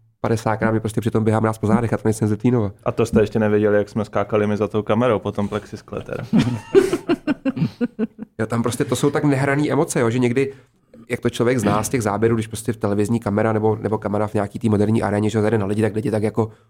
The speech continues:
Speaker 1: ukážou ty emoce, jako že fanděj. Ale tady prostě člověk vidí opravdu tu vášeň, prostě, jo, to, jak ty obyčejný lidi, v tom nejlepším slova smyslu to myslím,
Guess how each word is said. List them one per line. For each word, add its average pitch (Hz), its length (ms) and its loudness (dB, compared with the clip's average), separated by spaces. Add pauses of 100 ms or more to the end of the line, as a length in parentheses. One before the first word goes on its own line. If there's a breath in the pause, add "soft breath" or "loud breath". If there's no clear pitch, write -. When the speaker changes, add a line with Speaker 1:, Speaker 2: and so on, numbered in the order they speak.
Speaker 1:
ukážou 107 400 0
ty - 140 -6
emoce, 104 280 -4
jako 107 140 -4
že 113 100 0
fanděj. 110 360 0
Ale 104 160 -2
tady 120 240 -2
prostě 117 280 -4
člověk 120 280 0
vidí 104 340 -2 (640)
opravdu 120 720 2 (140)
tu 131 120 2
vášeň, 120 480 2
prostě, - 280 -4
jo, 98 80 -6
to, - 160 -8 (360)
jak 113 180 -10
ty 127 120 -4
obyčejný 143 680 -2
lidi, 107 260 0
v - 80 -10
tom 113 100 -4
nejlepším 107 260 -2
slova 113 180 -2
smyslu 107 280 -4
to 104 100 -4
myslím, 101 360 -4